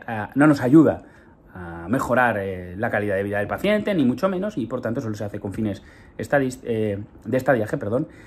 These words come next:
y por tanto no tendrá sentido. Por tanto, nefrectomía radical siempre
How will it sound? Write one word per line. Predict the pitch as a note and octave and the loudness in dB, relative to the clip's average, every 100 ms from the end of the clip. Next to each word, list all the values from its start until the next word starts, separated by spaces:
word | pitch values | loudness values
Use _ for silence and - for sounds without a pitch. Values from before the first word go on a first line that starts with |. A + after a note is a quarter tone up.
| - | -2
y | - | 2
por | F#3 F3 | 2 2
tanto | A#2 A#2 C3+ | 2 2 0
no | B2 A#2+ | 2 2
tendrá | A2 G2 | 2 -2
sentido. | F2+ F2+ C3 | -6 -2 2
Por | D#3 | 6
tanto, | G3 E3+ | 4 4
nefrectomía | C#3+ D#3 D#3+ E3+ | 2 2 4 6
radical | F3 E3 D#3+ D#3 | 6 4 4 2
siempre | C#3 - - F#3 G3+ G#3 G3+ - G#3+ B3 | 0 -8 -10 0 2 2 2 2 2 0